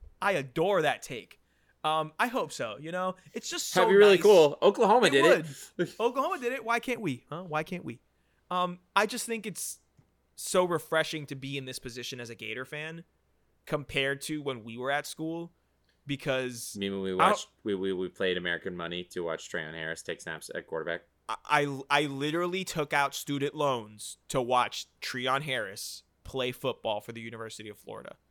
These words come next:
Speaker 1: I voluntarily did that by my own volition. Man, I, I was gonna say we should sue, and then we should kinda do, like, a pass out people, be like, "If you or a loved one was sub-,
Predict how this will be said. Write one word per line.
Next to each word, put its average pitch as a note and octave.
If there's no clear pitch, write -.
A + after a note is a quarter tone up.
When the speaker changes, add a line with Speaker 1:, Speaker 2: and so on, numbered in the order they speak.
Speaker 1:
I C#3+
voluntarily D#3+
did A2
that G#2
by D3+
my D3+
own F3+
volition. D3+
Man, D3+
I, C#3+
I D#3
was D#3
gonna F3
say F3+
we D#3
should C3+
sue, C#3
and C3+
then B2+
we B2+
should -
kinda C3+
do, B2+
like, B2
a -
pass C3
out B2
people, B2
be A#2+
like, A#2
"If C#3+
you A#3
or C#3+
a C#3
loved D#3+
one A2+
was A#2
sub-, E3